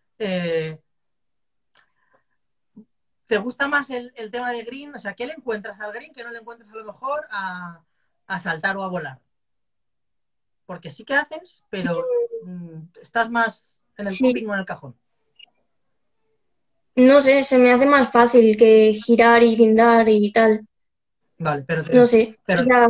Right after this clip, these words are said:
Speaker 1: pero te motiva, te apetece en plan de, mm, no me mola, o sea, no me motiva mucho, me siento más cómoda,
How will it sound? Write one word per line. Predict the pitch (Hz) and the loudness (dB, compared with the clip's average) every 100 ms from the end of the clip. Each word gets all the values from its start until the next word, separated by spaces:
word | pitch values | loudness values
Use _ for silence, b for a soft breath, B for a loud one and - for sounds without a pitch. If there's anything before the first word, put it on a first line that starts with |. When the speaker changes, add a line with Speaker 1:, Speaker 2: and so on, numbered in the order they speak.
| 226 | 2
Speaker 1:
pero | 226 165 | -2 -4
te | 170 | -10
motiva, | 165 165 214 220 | -12 -6 -6 -4
te | |
apetece | 185 165 165 185 226 | -6 -10 -12 -10 -10
en | 202 | -8
plan | 202 196 | -8 -8
de, | 185 175 170 165 151 147 _ | -10 -12 -12 -14 -16 -20 _
mm, | 135 139 139 - _ _ _ _ _ | -20 -18 -18 -20 _ _ _ _ _
no | 202 | 0
me | 269 285 | 0 0
mola, | 285 302 302 294 | -2 -4 -4 -10
o | |
sea, | 208 208 | -18 -18
no | 247 | -18
me | 277 | -18
motiva | 262 254 247 | -20 -18 -18
mucho, | 247 277 - 277 277 262 | -18 -20 -20 -20 -18 -18
me | 247 | -20
siento | 190 220 240 | -20 -20 -18
más | 233 | -20
cómoda, | _ 240 254 262 277 | _ -18 -16 -16 -18